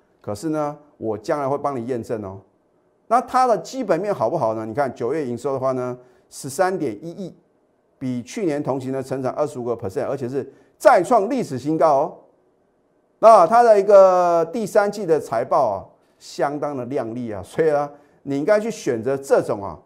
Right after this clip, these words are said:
啊，基本面很好的，然后呢，可能股价经过什么回档修正，刚刚什么突破转强的个股。那我相信的话呢，在接下来的行情的话呢，你依然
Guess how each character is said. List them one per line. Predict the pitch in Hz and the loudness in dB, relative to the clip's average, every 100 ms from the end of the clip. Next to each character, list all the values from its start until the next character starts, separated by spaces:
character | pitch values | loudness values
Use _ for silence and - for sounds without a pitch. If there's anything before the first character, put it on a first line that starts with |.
| _ _ _ _ - | _ _ _ _ -10
啊， | 120 | -8
基 | - 208 | -4 0
本 | 151 | 2
面 | 190 151 | 2 -2
很 | 131 190 | -4 -2
好 | 151 104 | -2 -2
的， | 107 95 87 _ _ _ _ - | -6 -10 -12 _ _ _ _ -8
然 | 127 151 | -2 0
后 | 175 170 | 0 0
呢， | 165 170 170 _ - | 0 -4 -8 _ -6
可 | 135 | -4
能 | 160 | -2
股 | 190 131 113 | -4 -6 0
价 | - 151 | 0 0
经 | 123 165 | -2 -2
过 | 170 127 | 0 0
什 | 113 | -2
么 | 95 | -4
回 | 135 | -4
档 | 123 104 | -4 -8
修 | 131 127 | -6 -6
正， | 139 107 - _ _ _ - | -6 -8 -12 _ _ _ 4
刚 | 208 208 | 4 4
刚 | 208 208 | 0 0
什 | 170 | 0
么 | 127 104 - | -4 -6 -10
突 | - 143 | -6 0
破 | 196 | 0
转 | - 101 | 0 -4
强 | 98 113 | -8 -8
的 | |
个 | 110 113 | -8 -8
股。 | 82 78 _ _ _ _ - | -10 -20 _ _ _ _ -8
那 | 139 | -6
我 | 107 | -4
相 | - 139 | -6 -8
信 | 151 143 | -8 -6
的 | 127 | -4
话 | 131 | -4
呢， | 123 120 - _ _ | -4 -8 -12 _ _
在 | - 147 151 139 131 120 | 0 2 4 4 2 -2
接 | 117 180 | -4 -4
下 | 180 | 0
来 | 165 | 0
的 | 135 | 0
行 | 117 | -4
情 | 117 | -6
的 | 113 | -4
话 | 123 | -4
呢， | 120 117 117 | -4 -8 -10
你 | 135 117 101 87 - | -10 -8 -10 -14 -16
依 | 185 190 | -14 -10
然 | 170 127 | -4 -4